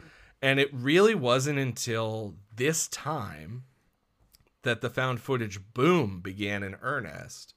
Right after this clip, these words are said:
Um, and I would say that based on the timing of when all these movies came out, um,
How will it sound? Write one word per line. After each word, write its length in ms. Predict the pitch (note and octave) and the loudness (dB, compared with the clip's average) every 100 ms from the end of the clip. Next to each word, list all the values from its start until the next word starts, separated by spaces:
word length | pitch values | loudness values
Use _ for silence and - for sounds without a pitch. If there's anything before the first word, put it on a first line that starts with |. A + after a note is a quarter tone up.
| _ _ _ _ _ _ - | _ _ _ _ _ _ 4
Um, 640 | A2+ A2 G#2+ G#2 G2+ G#2 _ _ _ _ _ _ - | 6 6 4 0 -4 -10 _ _ _ _ _ _ 0
and 500 | C3+ C3 B2+ B2 B2 - | 4 6 6 4 2 4
I 140 | C3 | 4
would 200 | D3 D3 C3 | 4 0 -2
say 380 | - D3+ C#3+ | 0 2 4
that 380 | B2+ B2+ A2+ G#2+ | 4 2 0 0
based 380 | C3 C#3+ D#3+ - | 2 4 2 2
on 220 | G3 G3 | 2 2
the 100 | F#3+ | 0
timing 960 | F#3 - C3 C#3 E3 E3 B2+ B2 A#2+ B2 | -2 -6 -4 -2 -2 -2 -2 -2 -4 -6
of 180 | B2 A2+ | -6 -4
when 180 | B2 C3 | -2 -2
all 180 | C3 C3+ | -2 -2
these 260 | C3 A2+ | -4 -4
movies 440 | A#2 C3 C#3 A#2+ - | -4 -2 -2 -4 -6
came 400 | - C3 C3 A#2+ | -10 -8 -6 -4
out, 560 | B2 B2+ G2 F#2+ F2+ - _ _ _ _ _ _ | -4 -2 0 -2 -6 -10 _ _ _ _ _ _
um, 640 | G#2+ G#2+ G#2 G2+ F#2+ F#2 | 0 4 2 0 -6 -12